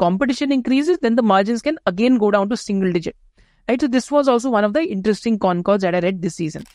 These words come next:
बुल मार्केट्स में बिगेस्ट प्रॉब्लम क्या होती है एक रिटेल इन्वेस्टर की? is that a lot of retail investors do not know the entry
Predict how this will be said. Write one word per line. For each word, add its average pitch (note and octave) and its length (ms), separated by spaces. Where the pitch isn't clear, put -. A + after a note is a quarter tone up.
बुल D4 260
मार्केट्स B3 500
में C#4 160
बिगेस्ट G3+ 480
प्रॉब्लम G3+ 340
क्या F#3+ 120
होती E3 160
है E3 60
एक D#3+ 60
रिटेल D3+ 300
इन्वेस्टर D3 400
की? F3+ 200
is A3+ 100
that D4 120
a C4 60
lot F#3 220
of C#4 120
retail G#3+ 300
investors F3+ 680
do F#3 120
not C4 260
know G#3 280
the G3 240
entry G3 540